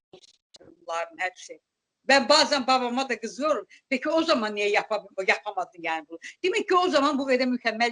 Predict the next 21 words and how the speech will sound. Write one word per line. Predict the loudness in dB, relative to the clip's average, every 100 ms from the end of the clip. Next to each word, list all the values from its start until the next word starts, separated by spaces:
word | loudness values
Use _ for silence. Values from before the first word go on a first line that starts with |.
| -2
değildiler | -4 -4 -6 -4
belki | -4 -4 -4
de. | -6 -6 _ _
Böyle | 6 6
mükemmel | 2 2 2 2 0
bir | 0
orduları | -2 -4 -4 -6 -4
yok | -4 -6 -8
idi. | -8 -8 -10 _ _
Ama | 0 2 2
şimdi | 0 -2 0 -2 -2 -2
buradan, | -2 2 2 0 -6 _ -4
e, | 0 2 2
üzümü | 0 0 2 0
tutup | -2 -6 -8 -2
Sayın | 2 2 2
Tayyip | 2 2 2
Erdoğan'a | 2 2 0 0 0
öz | 0 -2
teşekkürümü | -2 -4 -4 -6 -10 -12 -14
bildiriyorum. | -18 -16 -10 -6 -6 -6